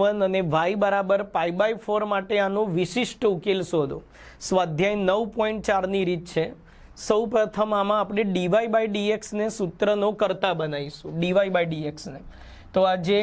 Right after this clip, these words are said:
ડી વાય વાળું પદ છે પેલી બાજુ લઈ લઈએ. તો x into sine square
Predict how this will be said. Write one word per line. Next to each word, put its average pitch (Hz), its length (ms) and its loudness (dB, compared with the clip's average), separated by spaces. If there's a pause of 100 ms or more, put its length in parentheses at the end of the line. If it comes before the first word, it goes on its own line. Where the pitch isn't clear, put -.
(120)
ડી 185 280 2
વાય 226 220 2
વાળું 214 320 0
પદ 202 220 -4
છે 214 180 2
પેલી 208 220 2
બાજુ 214 260 0
લઈ 190 160 2
લઈએ. 196 240 -6 (640)
તો 180 60 4 (260)
x 220 320 -4 (180)
into 202 340 2 (1160)
sine 185 360 0 (120)
square 208 420 2